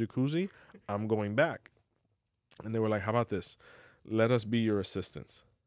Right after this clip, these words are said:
Let us be your lines of defense," right? And that's why in the Odu Obarasa, the method of the questionnaire happens, right? Are we crowning Agayu direct?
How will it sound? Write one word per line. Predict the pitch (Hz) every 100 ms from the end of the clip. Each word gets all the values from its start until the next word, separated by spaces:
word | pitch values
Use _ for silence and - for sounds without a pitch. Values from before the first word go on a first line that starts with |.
| -
Let | 101 110
us | 123 123
be | 107 110 117 110 101 - _
your | 101 104 101
lines | 95 95 95 95 92
of | 87
defense," | 87 - 90 80 - - - _
right? | 71 92 104 - - - - -
And | 98
that's | 104 120
why | 120
in | 113
the | 107
Odu | 113 117 110
Obarasa, | 104 104 95 120 147 156 110
the | 101
method | 107 110 117
of | 110 107 101 - - - - -
the | 101 98
questionnaire | - 123 - 107 98 113 117 80 - _
happens, | - 85 - - - -
right? | 92 98 104 110 - _ -
Are |
we | 95
crowning | 98 113 113
Agayu | 107 101 98 95
direct? | 95 87 - -